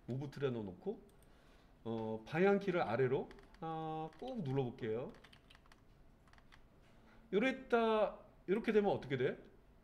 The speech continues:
올라갔다? 내려갔다. 이렇게 재밌게도 꾸밀 수도 있어요.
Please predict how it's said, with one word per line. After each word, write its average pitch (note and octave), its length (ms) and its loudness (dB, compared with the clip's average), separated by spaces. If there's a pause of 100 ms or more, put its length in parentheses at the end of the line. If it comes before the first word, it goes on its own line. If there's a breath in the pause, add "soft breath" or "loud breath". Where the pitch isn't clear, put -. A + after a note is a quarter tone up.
(920)
올라갔다? G3+ 560 6 (1900)
내려갔다. D3 520 2 (760)
이렇게 F#3+ 200 0
재밌게도 E3 460 0
꾸밀 E3+ 180 -4
수도 F2+ 240 -14
있어요. D2+ 280 -18